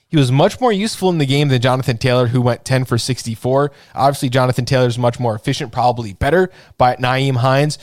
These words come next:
was a better weapon on the field for the Colts. So absolutely love what Nyheim Hines brought. I brought him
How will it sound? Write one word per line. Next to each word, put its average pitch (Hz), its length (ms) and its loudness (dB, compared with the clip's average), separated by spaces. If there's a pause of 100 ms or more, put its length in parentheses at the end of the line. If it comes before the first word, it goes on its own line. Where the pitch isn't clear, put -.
(120)
was 120 200 0
a 117 120 0
better 120 420 2
weapon 127 640 2 (160)
on 117 480 2 (360)
the 104 100 -6
field 143 420 2
for 151 140 0
the 139 80 4
Colts. - 360 0 (220)
So - 160 0
absolutely 131 320 2
love 131 140 4
what 123 120 0
Nyheim 120 340 0
Hines 117 280 0
brought. 135 260 2
I 117 220 2
brought 127 240 0
him 143 160 -4